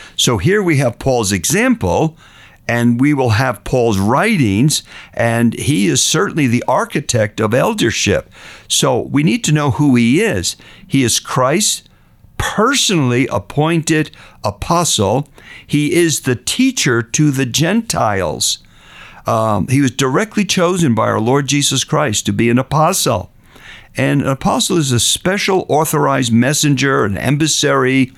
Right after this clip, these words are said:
an envoy directly commissioned by Christ.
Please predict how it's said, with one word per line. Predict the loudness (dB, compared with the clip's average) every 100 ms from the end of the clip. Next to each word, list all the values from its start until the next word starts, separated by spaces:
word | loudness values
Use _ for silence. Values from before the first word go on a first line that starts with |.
| -20 -20 -6
an | -2 0
envoy | 2 0 2 0
directly | 0 0 0 -2 -2 -4
commissioned | 0 2 2 2 2 2 2
by | 0 -2
Christ. | -4 -2 -2 0 -2 -6